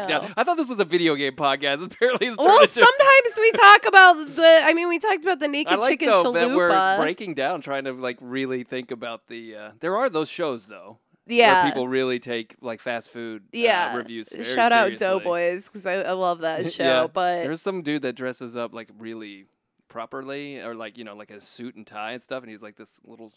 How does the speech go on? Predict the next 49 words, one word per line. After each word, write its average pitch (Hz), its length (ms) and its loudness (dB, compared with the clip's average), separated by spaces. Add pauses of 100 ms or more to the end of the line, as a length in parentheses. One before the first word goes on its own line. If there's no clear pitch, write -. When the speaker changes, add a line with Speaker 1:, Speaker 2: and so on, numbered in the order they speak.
(140)
Speaker 1:
little 113 140 -20
pale 110 260 -18
guy, 110 160 -14
and 113 100 -16
he 107 60 -20
slicks - 260 -20
back 110 240 -20
his 107 140 -20
hair, 101 220 -18
and 101 80 -20
he 208 60 -14
Speaker 2:
Mm-hmm. 202 380 -12
Speaker 1:
has - 420 -20
very 104 240 -20
good 101 200 -20
vocabulary, 98 640 -20
and 92 100 -20
he 104 120 -20 (100)
takes 101 260 -20
his 101 200 -20
fast - 360 -20
food 90 200 -20
stuff - 320 -20
very 90 240 -20
seriously. - 400 -16
Speaker 2:
He's 208 120 -8
like 233 240 0
Ignis? 208 640 -6 (200)
Speaker 1:
Yeah, 165 340 -4
kind 208 340 -6
of. 143 260 -8
Speaker 2:
Hell 185 220 -4
yeah. 165 300 -12 (1040)
Speaker 1:
But 120 80 -8
you 120 80 -6
would 127 140 -6
Speaker 2:
Shout 185 180 -2
Speaker 1:
say 185 60 0
Speaker 2:
out 175 200 -4
Ignis. 170 560 -10
Speaker 1:
<laughs> - 80 -14
Shout - 160 -8
out 123 140 -6
Ignis. - 280 -8
"I 220 120 -12
have 208 260 -12
a 175 60 -12
new 196 140 -16
recipe. 107 520 -20